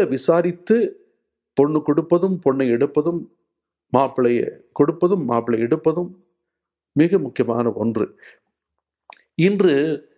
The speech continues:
அஹ், வரன்களை ஆராய்ச்சி செய்வதற்காகவே தனியார் உளவு நிறுவனங்கள் உண்டு. அவர்களிடம் சென்றால் அவர்கள் ஒரு குறிப்பிட்ட தொகையை பெற்றுக்கொண்டு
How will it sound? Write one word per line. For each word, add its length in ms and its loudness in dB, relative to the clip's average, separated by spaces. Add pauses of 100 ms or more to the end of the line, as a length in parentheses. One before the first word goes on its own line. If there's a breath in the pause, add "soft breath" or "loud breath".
(220)
அஹ், 440 2
வரன்களை 580 2 (1120)
ஆராய்ச்சி 460 2
செய்வதற்காகவே 880 2 (840)
தனியார் 480 2 (100)
உளவு 420 2
நிறுவனங்கள் 600 0
உண்டு. 200 0 (580)
அவர்களிடம் 760 0 (520)
சென்றால் 540 2
அவர்கள் 460 0 (120)
ஒரு 200 0
குறிப்பிட்ட 460 -2
தொகையை 420 0
பெற்றுக்கொண்டு 640 0